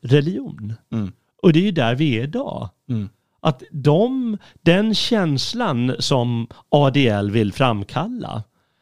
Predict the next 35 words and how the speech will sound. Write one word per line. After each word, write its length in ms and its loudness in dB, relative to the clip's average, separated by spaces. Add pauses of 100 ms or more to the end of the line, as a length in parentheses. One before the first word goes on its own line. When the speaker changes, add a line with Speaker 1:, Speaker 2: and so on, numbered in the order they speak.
(140)
Speaker 1:
det 180 2
är 240 0
det 220 0
som 460 -4
är 460 -6
vår 360 -6
religion 760 -4
enligt 380 0
våra 380 0
styrande. 680 -4 (440)
Speaker 2:
Mm. 220 -2
Speaker 1:
Och 140 4
vi 80 6
har 200 4
ju 160 0
då, 300 2
eh, 380 0
sen 500 0 (300)
slutet 300 0
av 80 -2
nittiotalet 760 -4
då 80 2
Göran 240 6
Persson, 680 -2
eh, 180 -4 (400)
drog 340 -2
igång 420 -4
Förintelseprojektet, 1300 -4
eh, 440 -2
om, 140 -2
om 240 -6
detta 340 -2
må 240 -2
ni 120 -4
berätta. 680 -6